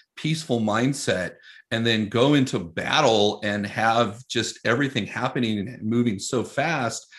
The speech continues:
You can slow yourself down, but you can't, you, you don't have enough time to do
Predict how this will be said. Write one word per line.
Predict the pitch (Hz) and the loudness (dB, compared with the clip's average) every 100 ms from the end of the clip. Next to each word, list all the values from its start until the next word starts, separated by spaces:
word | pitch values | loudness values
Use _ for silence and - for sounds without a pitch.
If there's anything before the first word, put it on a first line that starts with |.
| - - - | -20 -20 -4
You | 139 175 | -2 0
can | 127 | -2
slow | 117 160 160 | 0 4 6
yourself | 131 123 117 101 - | 6 4 2 0 0
down, | 120 175 190 113 104 | 2 4 4 2 0
but | 107 101 107 | 0 -2 -4
you | 101 | -10
can't, | - 156 156 - - | -4 -4 -4 -10 -10
you, | 131 | -10
you | 90 90 135 | -10 -4 -2
don't | 170 208 | 0 0
have | 196 | -2
enough | 175 139 127 | -4 -4 -6
time | - 143 185 196 117 | -6 -2 0 0 0
to | 113 104 | -4 -6
do | 110 127 131 123 113 | 2 4 6 4 2